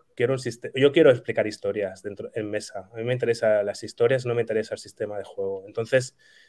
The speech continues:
tiendo a buscar sistemas súper, súper sencillos. Y me gusta mucho, me centro más en la ambientación, en los personajes, en los no,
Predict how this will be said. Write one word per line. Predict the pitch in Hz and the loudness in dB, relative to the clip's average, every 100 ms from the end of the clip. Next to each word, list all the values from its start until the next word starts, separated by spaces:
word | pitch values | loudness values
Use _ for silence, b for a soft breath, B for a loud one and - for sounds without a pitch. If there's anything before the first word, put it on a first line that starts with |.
| b - | b 0
tiendo | 135 135 | 4 10
a | 139 | 10
buscar | 131 131 127 | 8 4 2
sistemas | - 127 127 127 127 - | 2 -2 0 0 -2 -6
súper, | - 131 117 113 | 0 0 2 -4
súper | - 113 101 | -4 -6 -8
sencillos. | - 95 - 101 98 92 - _ b b b b _ | -10 -14 -12 -10 -10 -10 -16 _ b b b b _
Y | 147 131 127 | 0 2 4
me | 123 | 6
gusta | 123 131 127 143 | 6 6 4 6
mucho, | 147 143 160 156 151 139 131 120 113 110 107 104 - - - | 6 8 12 12 12 10 10 8 6 2 0 -4 -14 -20 -12
me | 127 | -8
centro | 117 131 143 135 | -4 0 2 2
más | 135 | 2
en | 147 131 | 0 0
la | |
ambientación, | 110 110 104 104 135 143 143 143 143 143 | 0 -2 -4 -4 4 8 8 6 4 2
en | 127 | 0
los | 113 | -4
personajes, | - - 110 113 127 127 123 123 120 | -8 -12 -8 -4 -4 -2 -2 -2 -4
en | 107 | -8
los | 101 104 | -10 -8
no, | 110 | -8